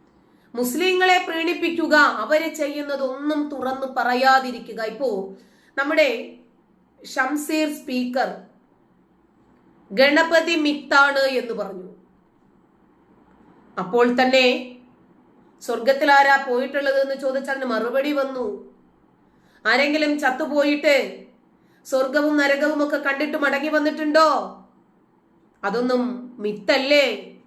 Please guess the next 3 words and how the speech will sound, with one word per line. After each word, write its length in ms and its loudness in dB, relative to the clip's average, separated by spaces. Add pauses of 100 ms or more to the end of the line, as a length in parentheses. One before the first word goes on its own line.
(920)
ഗണപതി 440 0
മാത്രമേ 720 2
കെട്ടുകഥയായിട്ടുള്ളോ? 1500 2